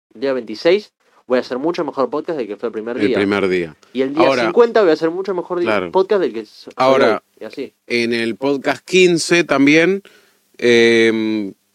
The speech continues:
Speaker 2: puedes saber, eh, te puede haber ido peor que en el primer podcast.
Speaker 1: Sí,
Speaker 2: Eso es algo
Speaker 1: totalmente.
Speaker 2: que a mucha gente, tipo, lo frustra totalmente, ¿me entendés? No puede ser que a la mitad de, de mi progreso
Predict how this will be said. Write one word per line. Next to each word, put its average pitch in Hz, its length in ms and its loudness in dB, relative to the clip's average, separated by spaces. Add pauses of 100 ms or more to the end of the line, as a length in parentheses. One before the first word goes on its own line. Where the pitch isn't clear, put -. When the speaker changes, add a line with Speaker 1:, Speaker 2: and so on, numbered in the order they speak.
(360)
Speaker 2:
puedes 123 300 2
saber, 135 420 0
eh, 107 720 2
te 120 80 0
puede 156 160 0
haber 156 160 2
ido 165 160 4
peor 139 500 2
que - 140 -4
en 113 100 0
el 107 100 -2
primer 117 300 -4
podcast. 113 400 -6
Speaker 1:
Sí, 147 160 -4
Speaker 2:
Eso 151 140 -4
es 156 100 -4
algo 147 180 4
Speaker 1:
totalmente. 113 260 0
Speaker 2:
que - 40 -6
a 98 160 -4
mucha 120 380 -4
gente, 120 280 -4
tipo, 95 220 -8
lo 90 140 -8
frustra 107 540 -2
totalmente, 104 520 -2
¿me 92 80 -4
entendés? 95 380 -6 (640)
No 127 140 -2
puede 147 140 2
ser 180 200 2
que 117 240 2 (120)
a 110 140 0
la 113 140 0
mitad 127 360 2
de, 156 320 6
de 123 200 2
mi 127 120 2
progreso 190 800 2